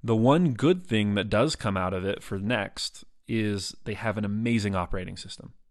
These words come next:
Uh, his chief software en-, engineer, uh, a guy by the name of Avi Tevanian, leads the software team,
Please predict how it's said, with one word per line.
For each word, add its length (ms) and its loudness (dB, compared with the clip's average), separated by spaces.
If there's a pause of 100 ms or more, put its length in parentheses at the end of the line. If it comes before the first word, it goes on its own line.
(520)
Uh, 120 -4
his 160 -4
chief 240 -4
software 420 0
en-, 180 -2 (200)
engineer, 600 -2 (640)
uh, 200 -4
a 80 -2
guy 220 0
by 120 0
the 80 0
name 140 -2
of 140 -4 (260)
Avi 300 0
Tevanian, 680 -4 (400)
leads 320 -2
the 80 -10
software 460 2
team, 420 -4